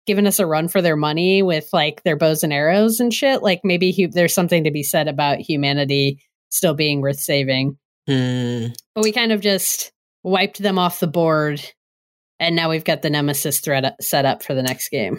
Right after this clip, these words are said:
Speaker 2: I mean, I don't think Tilda's dead because we didn't actually see her die. We just saw her hand limply fall. But unless you see them being buried,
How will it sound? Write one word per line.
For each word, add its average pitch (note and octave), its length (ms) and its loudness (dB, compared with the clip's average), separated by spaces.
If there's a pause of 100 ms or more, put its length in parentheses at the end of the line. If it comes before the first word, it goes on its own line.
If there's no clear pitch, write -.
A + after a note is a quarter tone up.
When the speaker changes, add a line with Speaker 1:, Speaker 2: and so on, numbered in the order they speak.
Speaker 2:
I A3+ 120 -2
mean, A3+ 260 0
I G3 100 -4
don't F4+ 180 -4
think - 220 -6
Tilda's E3 460 -4
dead A#2+ 340 -2
because C#3 240 -8
we C#3+ 60 -4
didn't E3 240 -4
actually C3+ 380 -6
see A#2 360 -6
her A2+ 300 -6
die. E2 460 -10
We B2+ 140 -6
just D#3 380 -6
saw D#3+ 220 -2
her C3 260 -10 (140)
hand C#3 420 -6
limply B2+ 840 -6 (320)
fall. A#2+ 760 -2 (300)
But C#3 280 -2 (180)
unless E3+ 400 -2
you A3 100 -2
see F3 720 -2
them D#3 400 -4
being C#3+ 380 -2
buried, C#3+ 580 -2